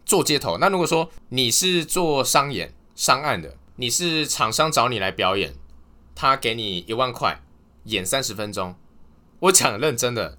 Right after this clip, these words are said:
你不会有什么压力啦，你不会有那种，“啊，好，好痛苦。”所以这个某种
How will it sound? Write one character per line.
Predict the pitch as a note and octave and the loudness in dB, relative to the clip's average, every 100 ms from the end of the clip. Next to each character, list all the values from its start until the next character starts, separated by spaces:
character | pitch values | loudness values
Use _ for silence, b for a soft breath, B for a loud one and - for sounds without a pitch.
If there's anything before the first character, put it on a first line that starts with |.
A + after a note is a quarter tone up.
| - | -10
你 | C#3 | -8
不 | B2 C#3 D#3+ | -4 -2 4
会 | F#3+ E3 | 6 6
有 | B2+ | 6
什 | C3 G#2+ | 4 0
么 | F#2+ | 0
压 | G#2+ A2 | 4 4
力 | A2+ G2 | 4 0
啦， | D#2 D2+ - - | -8 -12 -18 -10
你 | C3 | -8
不 | C3+ D3 | -4 -2
会 | G3+ | 0
有 | D#3 | 0
那 | A2+ | -2
种 | C#3 C3 F2+ | -2 -2 -2
，“啊， | - A3 G3+ F3 - _ | 4 6 8 4 -2 _
好， | - E3 D#3+ | -4 -2 -2
好 | - B3 | 0 2
痛 | G#3+ | 2
苦。” | F#3 F#2 - B B | 0 -6 -12 B B
所 | - C4+ | 0 0
以 | |
这 | F#3 | 2
个 | A#3+ | 0
某 | F3 C#3+ | 2 2
种 | D#3 G#2 | 0 -2